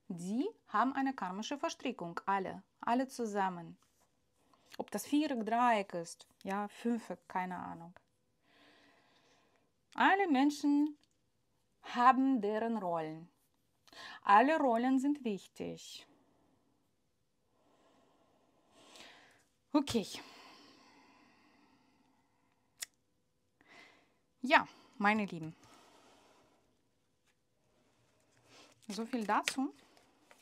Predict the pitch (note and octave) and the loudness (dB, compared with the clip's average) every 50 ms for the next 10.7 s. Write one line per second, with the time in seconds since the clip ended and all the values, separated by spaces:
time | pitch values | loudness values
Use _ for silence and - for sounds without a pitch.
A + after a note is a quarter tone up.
0 | - _ _ _ - - - - A3 A3 - G3+ G#3 F#3 F#3 F#3+ - F#3 F3 E3+ | -20 _ _ _ -18 -8 -4 -4 -4 -4 -4 -6 -6 -6 -6 -6 -6 -8 -8 -6
1 | E3+ F3+ A3+ D4 C#4+ D#4 D4+ B3+ G3+ G3+ G3+ G#3+ - - - G#3 G#3 F#3+ F#3 F#3 | -6 -4 -4 -4 -4 -4 -6 -4 -4 -6 -8 -10 -12 -6 -4 -4 -4 -4 -6 -8
2 | - - F3 F3 F#3 G3+ A3+ - - A3+ A3 - - - A3+ G#3+ - - F#3+ - | -8 -10 -10 -8 -8 -8 -8 -8 -10 -10 -10 -10 -8 -8 -8 -8 -6 -8 -8 -8
3 | - - - G3+ G#3 G3+ - A3 G#3 - - G3 G3 G3 - F#3+ - - - F3 | -8 -12 -10 -10 -10 -10 -10 -12 -12 -10 -10 -10 -10 -10 -10 -10 -10 -10 -10 -10
4 | F3 F3+ - _ C#4+ F4+ G#4 _ _ _ _ _ _ _ _ _ _ _ _ _ | -12 -14 -12 _ -12 -12 -12 _ _ _ _ _ _ _ _ _ _ _ _ _
5 | _ _ _ - _ - _ _ - - - _ _ _ - - - _ _ - | _ _ _ -20 _ -20 _ _ -20 -20 -20 _ _ _ -20 -20 -20 _ _ -14
6 | - - _ _ _ _ _ _ _ _ _ G#3 G3+ G3+ G#3 A3 - C#4+ D4 - | -14 -14 _ _ _ _ _ _ _ _ _ -8 -4 -2 0 0 0 -2 -4 -6
7 | D4+ - - G#3+ G3+ F#3 G3 G3+ A3+ C4+ D#4+ E4 D#4 D#4 D#4+ F4 - - _ _ | -6 -4 -2 -4 -2 -2 -4 -2 0 0 0 0 0 -2 -2 -6 -12 -18 _ _
8 | _ _ _ - - - G#3+ G3+ - G#3 G3+ G#3 G3+ G#3+ - A3+ G#3 G#3 G#3 G3 | _ _ _ -20 -16 -16 -16 -10 -8 -4 0 0 0 0 0 -2 -2 -2 -2 -2
9 | G3+ G3 F#3+ F#3+ F#3+ - - - B3+ C4+ C4 B3+ - A#3 A#3 A3+ - - A#3+ A3+ | -4 -6 -6 -8 -10 -10 -8 -6 -4 -4 -4 -4 -4 -6 -6 -6 -4 -6 -6 -6
10 | - - G#3+ - - G#3 A3 G3 G3 G3+ G3+ G3+ - | -6 -10 -12 -10 -6 -6 -6 -4 -4 -6 -6 -8 -12